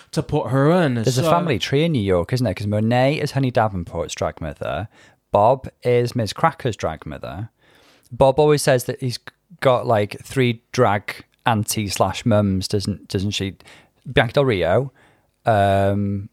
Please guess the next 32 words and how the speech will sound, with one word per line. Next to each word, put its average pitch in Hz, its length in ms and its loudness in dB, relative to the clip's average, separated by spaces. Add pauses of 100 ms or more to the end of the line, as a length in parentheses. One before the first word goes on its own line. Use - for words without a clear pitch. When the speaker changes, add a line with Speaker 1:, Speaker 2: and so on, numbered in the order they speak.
(180)
Speaker 2:
Sherry 123 260 2
Vine, 110 560 0 (640)
and 104 380 0
someone 107 260 -2
else 98 560 -4 (340)
who 110 100 -6
I 95 40 -2
can't - 160 -8
remember 92 240 -4
now. 92 320 -6
Speaker 1:
Oh, 101 160 -16
those 127 200 -6
are 139 40 -6
two 113 260 -6
good 110 180 -8
names 123 300 -2
Speaker 2:
Oh, 196 120 4
Speaker 1:
to - 80 -4
have. 175 100 2
Speaker 2:
Peppermint. 135 480 2 (320)
Peppermint. 139 400 2
She - 80 -4
considers 123 340 0
Peppermint 113 380 -2
one 107 80 -2
of 101 80 -4
her 104 60 -6
drag 107 200 0
mothers. 98 400 -6 (280)
Speaker 1:
Three? 156 640 0
Well, 127 260 -16
Speaker 2:
Yeah. - 140 -8